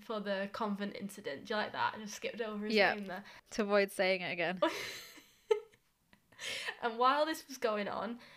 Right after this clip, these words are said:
Speaker 1: Thevenard, um, auditioned for the Paris Opera, and he's hired immediately, so he's obviously really talented. But he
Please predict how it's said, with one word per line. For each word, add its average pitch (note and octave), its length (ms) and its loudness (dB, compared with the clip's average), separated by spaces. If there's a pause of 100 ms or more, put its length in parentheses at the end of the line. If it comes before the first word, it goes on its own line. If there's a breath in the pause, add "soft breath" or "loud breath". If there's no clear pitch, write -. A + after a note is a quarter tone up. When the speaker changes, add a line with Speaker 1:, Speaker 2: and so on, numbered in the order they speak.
Speaker 1:
Thevenard, A3 720 2 (160)
um, G3+ 480 0
auditioned G#3+ 460 0
for A3 100 -4
the G#3 80 0
Paris G3+ 360 0
Opera, G3+ 420 -4
and G3 100 -4
he's A#3+ 180 -4
hired A#3+ 280 2
immediately, G3+ 480 -2
so - 80 -10
he's G#3 140 -4
obviously G#3+ 360 -4
really F#3+ 240 -6
talented. F#3 600 -8 (300 loud breath)
But A3 220 -2
he A3 640 -6